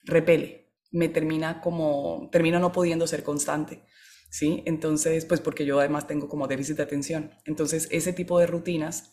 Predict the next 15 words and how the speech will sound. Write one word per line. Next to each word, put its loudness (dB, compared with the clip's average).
es -2
lo 2
mismo 4
que 2
te 6
decía 4
ahoritica, -2
yo -2
renuncié 2
a 4
mi 0
trabajo 2
por 0
la 2
monotonía. -2